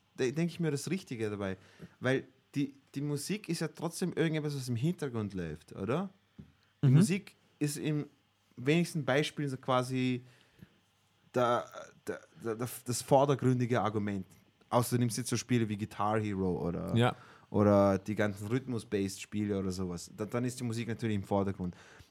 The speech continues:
Speaker 1: Aber, aber bei so, bei so, äh, epischen Abenteuerspielen, so keine Ahnung, Uncharted oder God of War
Speaker 2: Ja.
Speaker 1: oder, oder so, so, so,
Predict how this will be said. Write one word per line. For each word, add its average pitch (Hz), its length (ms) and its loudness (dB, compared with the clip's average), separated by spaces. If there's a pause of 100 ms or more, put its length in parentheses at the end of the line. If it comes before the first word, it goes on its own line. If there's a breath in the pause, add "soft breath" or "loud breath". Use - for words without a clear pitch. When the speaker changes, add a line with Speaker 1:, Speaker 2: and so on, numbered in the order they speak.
Speaker 1:
Aber, 113 360 2
aber 117 240 0
bei 120 180 2
so, 120 400 2
bei 117 160 2
so, 113 520 -2 (1200)
äh, 127 160 6
epischen 135 680 0 (280)
Abenteuerspielen, 120 800 2
so 104 100 -4
keine 113 240 -2
Ahnung, 104 340 0 (300 loud breath)
Uncharted 110 800 2
oder 101 300 -4
God 104 280 0
of - 160 -6
War 98 440 0
Speaker 2:
Ja. 120 120 6
Speaker 1:
oder, 95 220 0 (360 soft breath)
oder 110 140 2
so, 110 160 -6
so, 117 240 -4
so, 120 160 -2